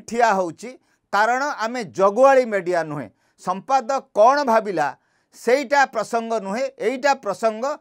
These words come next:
ଯାହା ଦେବାଶିଷ ବାବୁ ଆପଣ ଯାହା କହିଲେ। ଆପଣଙ୍କ ମାଧ୍ୟମରେ ଅର୍ଗସର ଦର୍ଶକମାନଙ୍କୁ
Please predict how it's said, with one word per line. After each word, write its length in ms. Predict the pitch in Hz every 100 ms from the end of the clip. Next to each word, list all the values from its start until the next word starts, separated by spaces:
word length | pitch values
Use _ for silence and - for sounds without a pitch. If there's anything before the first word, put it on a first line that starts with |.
| _ _
ଯାହା 240 | 139 196 220
ଦେବାଶିଷ 520 | 170 180 208 208 220
ବାବୁ 220 | 196 185 226
ଆପଣ 320 | 165 165 190 185
ଯାହା 220 | 165 156
କହିଲେ। 360 | 147 127 113 95 _ _ -
ଆପଣଙ୍କ 600 | 151 - 214 208 202 - 180
ମାଧ୍ୟମରେ 680 | 156 170 147 240 240 262 285 _ _ _ _ -
ଅର୍ଗସର 680 | 185 208 196 233 - 233 214 156
ଦର୍ଶକମାନଙ୍କୁ 1000 | 104 170 - 240 226 226 233 247 233 262